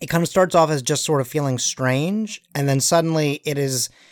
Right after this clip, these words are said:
you know, it, it evolves into being curled up in pain,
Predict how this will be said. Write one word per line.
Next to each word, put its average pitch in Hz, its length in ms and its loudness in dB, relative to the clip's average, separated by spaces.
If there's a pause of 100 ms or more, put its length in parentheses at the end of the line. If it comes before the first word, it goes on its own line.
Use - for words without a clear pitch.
(160)
you 143 380 -6
know, 127 240 -4
it, 147 180 -4
it 151 80 0
evolves 147 400 2
into 143 220 -2
being 139 260 -2
curled 190 380 0
up 175 160 2
in 143 140 -2
pain, 151 560 -2